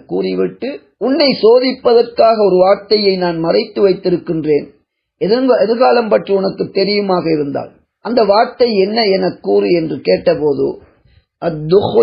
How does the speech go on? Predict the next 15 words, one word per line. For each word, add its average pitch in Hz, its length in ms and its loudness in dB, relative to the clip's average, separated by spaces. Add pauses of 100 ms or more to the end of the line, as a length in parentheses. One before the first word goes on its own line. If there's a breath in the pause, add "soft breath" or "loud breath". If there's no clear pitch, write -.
என்று 165 240 0
அவன் 156 240 -2
கூறினான். 139 420 -6 (140)
உண்மையில் 254 580 2
நபி 208 320 0
அவர்கள் 233 380 4
மறைத்து 196 480 0
வைத்திருந்த 202 580 2
அந்த 175 220 0
வார்த்தை 170 520 2 (140)
துஹான் 196 580 0
என்பதாகும். 151 640 -2 (280)
துஹான் 170 420 -2
என்றால் 160 440 -2
புகை. 220 280 -6